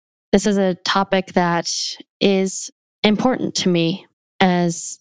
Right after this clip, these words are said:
life experiences have helped me to understand that sensitive is not a one-dimensional topic. And the feelings of others and the awareness of feelings for ourselves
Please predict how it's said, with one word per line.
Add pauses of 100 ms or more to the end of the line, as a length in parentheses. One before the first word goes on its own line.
(100)
life
experiences
have
helped
me
to
understand (300)
that
sensitive
is
not (560)
a
one-dimensional (220)
topic. (580)
And
the
feelings (180)
of
others (200)
and
the
awareness
of
feelings
for
ourselves